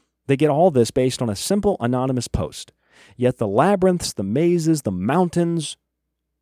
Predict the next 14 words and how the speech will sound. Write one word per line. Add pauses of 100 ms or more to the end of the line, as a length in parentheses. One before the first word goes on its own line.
(720)
and
the
pits (160)
of
Jeffrey
Epstein
get
hardly (120)
any
attention. (1080)
Maybe
it's
because (260)
these